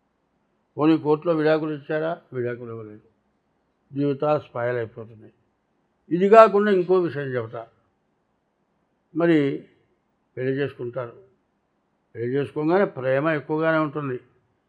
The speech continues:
ఈ ప్రేమ ఎంతవరకు కొన్నాళ్ళ పాటే, ఒక పిల్ల పుట్టేంతవరకే. కాస్త ఆమెకు ఆపరేషన్ చేసి ఆ పుట్టిన బిడ్డను తీసేవాడికి ఆమె కాస్త శక్తి తగ్గుతుంది. ఈయన చెప్పిన మాట ఆమె విందు. చివరికి ఉద్యోగం చేసే చోట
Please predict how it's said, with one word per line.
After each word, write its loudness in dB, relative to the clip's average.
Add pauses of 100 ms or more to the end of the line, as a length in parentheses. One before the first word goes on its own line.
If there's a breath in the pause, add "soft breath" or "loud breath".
(140)
ఈ -2
ప్రేమ 4
ఎంతవరకు 6
కొన్నాళ్ళ 0
పాటే, -6 (720)
ఒక -4
పిల్ల 0
పుట్టేంతవరకే. -4 (840)
కాస్త -6
ఆమెకు 2
ఆపరేషన్ 0
చేసి -2 (500)
ఆ 4
పుట్టిన -4
బిడ్డను -2
తీసేవాడికి -2 (440)
ఆమె 2
కాస్త -4
శక్తి -8
తగ్గుతుంది. -2 (500)
ఈయన 4
చెప్పిన 0
మాట 2
ఆమె 2
విందు. 4 (520)
చివరికి 4
ఉద్యోగం 2
చేసే 0
చోట 0